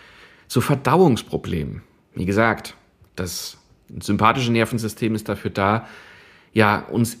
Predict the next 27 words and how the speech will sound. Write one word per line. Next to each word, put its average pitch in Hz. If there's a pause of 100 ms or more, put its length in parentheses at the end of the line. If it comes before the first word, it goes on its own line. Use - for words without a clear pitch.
für 101
einen 110
Kampf 156
vorzubereiten. 82 (280)
Da 101
wäre 117
es -
meistens 131
nicht 131
so 131
sonderlich 117
sinnvoll 123
gewesen, 113 (460)
wenn 110
dann 113
die 123
Verdauung 117
noch 95
laufen 95
würde. 101 (380)
Und -
dementsprechend 120
wird 127 (640)
bei 101
einem 104
hohen 160
Stresslevel, 127